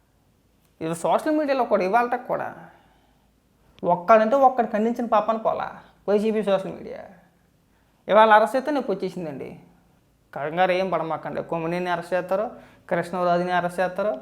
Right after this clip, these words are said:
ఉం? వీళ్ళందరికీ ఒకరికి మామూలుగా ఉండదు. ఎందుకంటే కిరణ్కి ఒక న్యాయమో వీళ్ళకి ఒక న్యాయమో ఉండదండి, అందరికీ ఒకటే న్యాయం కదా. మీ ఇంట్లో ఉన్న ఆడవాళ్ళు అయితే ఒకటి, బయట వాళ్ళు అయితే ఒకటి కాదుగా, అంతా ఒకటేగా.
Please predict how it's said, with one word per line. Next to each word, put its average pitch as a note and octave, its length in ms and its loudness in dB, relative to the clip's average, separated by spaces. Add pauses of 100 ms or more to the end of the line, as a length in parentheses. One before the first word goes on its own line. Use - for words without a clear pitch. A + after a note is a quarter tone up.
(440)
ఉం? G#3 220 -6 (640)
వీళ్ళందరికీ E3 540 -2
ఒకరికి F#3 260 -2
మామూలుగా F3 480 2
ఉండదు. F#3+ 460 -4 (420)
ఎందుకంటే F3+ 800 -2 (380)
కిరణ్కి G3+ 280 2
ఒక G3+ 100 4
న్యాయమో G3+ 600 0
వీళ్ళకి F#3+ 240 2
ఒక F#3+ 100 2
న్యాయమో F#3+ 300 -2
ఉండదండి, D#3+ 560 -4 (1080)
అందరికీ F#3 360 2
ఒకటే F#3 300 4
న్యాయం E3+ 300 -2
కదా. F#3 320 2 (1120)
మీ F3 80 -2
ఇంట్లో G3 360 0
ఉన్న G3+ 200 2
ఆడవాళ్ళు G3 320 4
అయితే G3 140 0
ఒకటి, G#3 200 2
బయట G3 200 2
వాళ్ళు G3+ 140 0
అయితే G3+ 140 -2
ఒకటి F#3+ 140 -2
కాదుగా, A3+ 560 0 (600)
అంతా D#3 200 4
ఒకటేగా. G#3 500 4